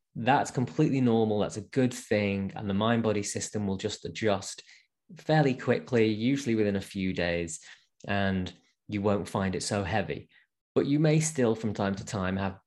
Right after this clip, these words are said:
meditations where some stuff comes up, and that's all fine. As long as you know what's happening, you don't have to get caught up in what's coming up. You can just let it go.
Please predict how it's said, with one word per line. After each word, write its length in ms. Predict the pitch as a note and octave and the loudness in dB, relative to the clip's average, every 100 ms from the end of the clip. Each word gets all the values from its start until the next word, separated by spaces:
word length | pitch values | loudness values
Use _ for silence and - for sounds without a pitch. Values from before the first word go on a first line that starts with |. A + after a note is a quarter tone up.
| - | -4
meditations 880 | G2 F#2 A2 F#2 - E2+ E2+ G2+ | -2 -2 -2 0 -2 -4 -6 -6
where 340 | G2+ F#2 F2+ F2+ - - _ _ _ | -2 0 0 -4 -14 -20 _ _ _
some 220 | - - F2+ | -6 -4 -2
stuff 340 | - G2 - | -2 -4 -4
comes 280 | - F#2+ F2 | -6 -4 0
up, 300 | E2+ - - | -2 -2 -6
and 300 | F#2 F2+ - _ | -6 -6 -12 _
that's 320 | - A2 E2 A#2+ | -4 -4 -2 -2
all 140 | G#2 | -2
fine. 360 | G2 - F#2 E2+ | -2 -4 -4 -4
As 100 | F#2 | -2
long 140 | B2 D3+ | 0 0
as 60 | |
you 80 | C3 | 0
know 280 | C3 B2 A#2+ | 0 2 2
what's 260 | A2 - - | 0 -6 -8
happening, 640 | B2 D3 G#2 E2+ E2 A#2 - - - _ | -6 -6 -4 -4 -6 -10 -14 -20 -20 _
you 80 | G#2 | -2
don't 200 | G#2+ G2+ | 0 0
have 160 | G#2+ - | -4 -8
to 80 | |
get 200 | A2 G2 - | -6 -6 -8
caught 360 | - G#2+ E2 | -2 0 0
up 120 | - | -2
in 100 | G#2 | -4
what's 200 | F#2+ - | -4 -6
coming 300 | - G2 F#2 F2+ | -6 -4 -4 -4
up. 160 | E2+ | -6
You 120 | F#2+ | -8
can 140 | F2 G2+ | -10 -10
just 260 | F2+ F2+ | -10 -8
let 180 | F#2 E2 | -4 -2
it 140 | - - | -4 -6
go. 300 | F#2 F2+ | -6 -6